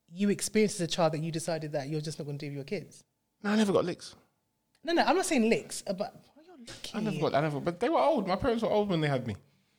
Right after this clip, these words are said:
Speaker 2: My mum was
Speaker 1: Oh, so
Speaker 2: like,
Speaker 1: you were, like, the baby,
Speaker 2: I, I am
Speaker 1: baby.
Speaker 2: the baby. My mum was forty.
Speaker 1: Oh, okay, so
Speaker 2: I
Speaker 1: by
Speaker 2: was,
Speaker 1: that point, they're like, "Ah, cha."
Speaker 2: Someone said it the other day. I, I was, <laughs> "Are you the Whoops baby?" I was the Whoops baby. My,
Speaker 1: Okay.
Speaker 2: my mum was forty. My dad, my mum was born in nineteen thirty-nine.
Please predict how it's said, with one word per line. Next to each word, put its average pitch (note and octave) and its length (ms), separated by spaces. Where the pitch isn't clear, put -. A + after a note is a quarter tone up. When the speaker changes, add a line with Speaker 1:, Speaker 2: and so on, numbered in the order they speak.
Speaker 2:
My F3+ 80
mum F#3+ 160
was B3+ 100
Speaker 1:
Oh, C4 120
so C#4+ 60
Speaker 2:
like, C4+ 60
Speaker 1:
you D#4 120
were, D#4+ 60
like, B3 160
the A#3 60
baby, B3 340
Speaker 2:
I, C4+ 40
I A3 80
am F3+ 60
Speaker 1:
baby. E3+ 180
Speaker 2:
the F3+ 60
baby. F#3 260
My D3 100
mum E3 180
was C#3+ 140
forty. D#3 260
Speaker 1:
Oh, A3+ 140
okay, A#3 180
so C#3+ 60
Speaker 2:
I D#3 80
Speaker 1:
by D#3 60
Speaker 2:
was, A#3+ 160
Speaker 1:
that G#3 140
point, G3+ 180
they're G3 100
like, F#3 240
"Ah, E3 120
cha." E3+ 360
Speaker 2:
Someone D#3 240
said D3+ 180
it C3 40
the C#3 100
other C3 100
day. B2+ 100
I, B2+ 220
I - 20
was, C3+ 360
<laughs> - 100
"Are - 60
you F#3 160
the A#3+ 80
Whoops B3 260
baby?" A#2+ 280
I G#2+ 40
was A2+ 160
the C#3 80
Whoops F3+ 160
baby. G#2 340
My, - 120
Speaker 1:
Okay. F3+ 240
Speaker 2:
my E3 80
mum D#3+ 100
was C3+ 120
forty. B2+ 340
My A#2 120
dad, C3 280
my C3+ 60
mum D3 140
was B2+ 100
born C3 160
in B2 100
nineteen B2+ 420
thirty-nine. G#2 520